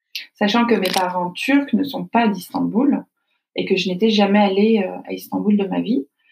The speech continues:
Donc, ça a été la grosse découverte. Et je me suis dit, euh, « C'est une ville pas mal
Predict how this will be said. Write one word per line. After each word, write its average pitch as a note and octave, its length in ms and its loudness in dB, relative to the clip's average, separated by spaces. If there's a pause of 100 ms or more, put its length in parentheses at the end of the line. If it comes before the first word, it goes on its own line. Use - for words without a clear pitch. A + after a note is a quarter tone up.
(280)
Donc, F#3 180 -6
ça F#3+ 100 -2
a - 20 2
été F3+ 240 0
la G3 160 2
grosse C4+ 360 0
découverte. A3 680 0 (1200)
Et G3 80 4
je G3+ 120 4
me G#3 60 6
suis G3+ 240 -2
dit, D4 380 0
euh, « - 140 -2
C'est - 180 -4
une A3+ 140 4
ville F#4 180 0
pas A#3 140 2
mal G3+ 400 -2